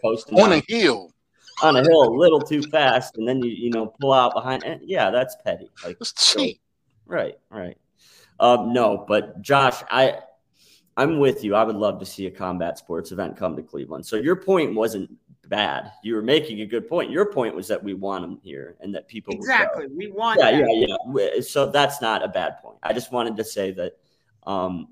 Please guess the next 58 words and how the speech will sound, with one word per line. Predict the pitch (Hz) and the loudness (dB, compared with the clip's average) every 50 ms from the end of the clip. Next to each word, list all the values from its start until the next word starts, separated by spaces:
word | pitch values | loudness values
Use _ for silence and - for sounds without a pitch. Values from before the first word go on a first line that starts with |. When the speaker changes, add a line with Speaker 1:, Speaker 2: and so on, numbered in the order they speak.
| - | -2
Speaker 1:
there | _ 139 151 147 | _ 4 6 6
are | 147 147 | 6 4
plenty | 147 - - 147 143 143 143 147 143 - | 2 -2 -2 -2 -2 -2 -2 -4 -2 -2
of | 110 120 107 | -2 -4 -4
reasons | 107 110 110 104 104 104 107 101 95 90 - | -4 -4 -4 -4 -4 -6 -8 -10 -10 -12 -12
why | 85 101 104 98 85 85 | -8 -8 -6 -4 -6 -6
they | 85 87 87 - | -8 -8 -10 -10
don't, | - - 90 - - - | -10 -12 -12 -12 -12 -14
is | 92 101 - | -14 -10 -8
all | 73 62 62 78 | -8 -8 -8 -10
I'm | - - | -10 -12
saying. | - - - - _ _ _ _ _ _ | -16 -18 -18 -18 _ _ _ _ _ _
Speaker 3:
Which | 170 185 240 | -4 4 4
Speaker 1:
But | 147 143 135 | 6 6 6
Speaker 3:
I | 135 139 | 6 4
Speaker 1:
yeah, | 120 - - - - - - - - | 4 2 -2 -6 -2 -2 -2 0 4
I | 131 170 202 - | 6 6 6 6
also | - - 131 139 139 135 - 123 110 107 | 4 4 6 6 6 4 0 -2 -2 -2
would | 104 107 104 | -2 -2 -4
love | 98 101 110 113 110 107 104 - | -2 -2 2 2 2 2 2 -2
to | 92 - | -6 -4
have | 92 85 - | -4 -4 -6
more | 92 92 85 78 - | -6 -10 -10 -10 -12
combat | _ 76 62 73 87 69 - | _ -14 -10 -8 -8 -8 -8
sports | - _ 82 76 78 - 85 | -10 _ -16 -16 -16 -16 -20
in | 85 | -20
Cleveland. | 87 - 90 87 76 87 85 80 78 | -16 -12 -12 -12 -12 -12 -16 -16 -14
And | 92 95 98 - | -14 -14 -14 -16
Speaker 2:
I | 92 | -18
would | 92 101 101 92 | -16 -16 -14 -2
Speaker 1:
there's | - 147 170 - | 0 0 0 0
Speaker 2:
too. | 202 | -2
Speaker 1:
been | 185 202 196 - | -2 -2 -2 -4
some | - 180 139 | -8 -10 -4
big | 135 160 160 160 | -2 0 0 0
events | 147 131 143 147 143 143 143 | 0 0 0 -2 -2 -4 -6
here | 151 151 | -4 -2
in | 143 143 | -2 -2
the | 135 | -2
past | 143 131 127 156 143 - - - - | -4 -4 -4 -2 -2 -2 -4 -4 -6
too. | 147 156 | -4 -2
Like, | 120 113 98 - | -2 -2 -4 -2
heavyweight | - 120 127 156 196 180 160 135 110 92 | 0 0 0 0 0 0 0 0 0 2
boxing | 101 104 117 143 - - - 95 95 92 | 4 4 4 4 2 -4 -8 -8 -6 -6
used | 95 90 - - | -8 -8 -10 -14
to | 92 | -16
be | 90 90 | -16 -16
huge | 90 98 123 160 165 131 | -8 -6 -6 -4 -4 -6
in | 104 95 | -10 -12
Cleveland, | - _ 95 98 85 87 87 82 78 | -10 _ -10 -10 -10 -10 -14 -14 -14
like, | 85 78 - _ _ | -14 -16 -18 _ _
in | _ 101 95 87 82 | _ -10 -10 -10 -12
Speaker 2:
Mm-hmm. | - - 85 87 92 101 - | -14 -16 -18 -16 -14 -2 2
Speaker 1:
the | - - | 2 2
early | - 107 117 120 120 117 113 | 4 4 4 4 4 2 0
twentieth | 110 - 127 120 117 113 107 104 101 - | -2 -2 -4 -4 -2 -2 -2 -4 -4 -6
century. | - 107 95 101 104 - 113 113 117 135 127 107 | -6 -4 -4 -4 -6 -6 -6 -6 -4 -4 -4 -4
And | 87 82 82 87 | -6 -6 -10 -12